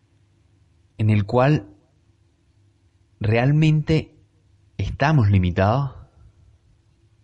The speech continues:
porque pueden haber muchas más opciones, muchas más opciones. Sin embargo, tú te quedas con una opción, ¿ok?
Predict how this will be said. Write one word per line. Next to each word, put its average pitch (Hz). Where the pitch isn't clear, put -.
porque 101
pueden 151
haber 104
muchas 123
más 98
opciones, 95
muchas 117
más 98
opciones. 95
Sin 107
embargo, 110
tú 160
te 113
quedas 117
con 107
una 156
opción, 98
¿ok? -